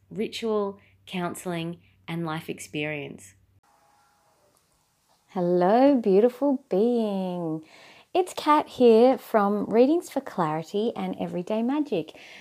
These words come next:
And I felt drawn to record an audio for you on, uh, why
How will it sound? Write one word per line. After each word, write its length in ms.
And 120
I 80
felt 280
drawn 400
to 760
record 340
an 240
audio 480
for 340
you 300
on, 680
uh, 340
why 640